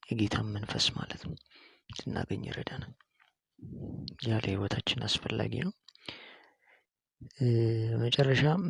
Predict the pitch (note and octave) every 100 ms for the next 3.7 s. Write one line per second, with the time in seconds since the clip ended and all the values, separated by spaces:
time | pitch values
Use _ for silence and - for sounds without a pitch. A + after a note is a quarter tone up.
0 | C#3+ C#3 A#2+ A2+ A#2 A2+ A2+ A2+ A2+ A2
1 | - - A#2 A#2 A2+ A2+ C#3+ G3+ _ _
2 | _ _ _ _ _ _ _ _ - -
3 | - A#2+ A#2+ B2+ C3+ C#3 E3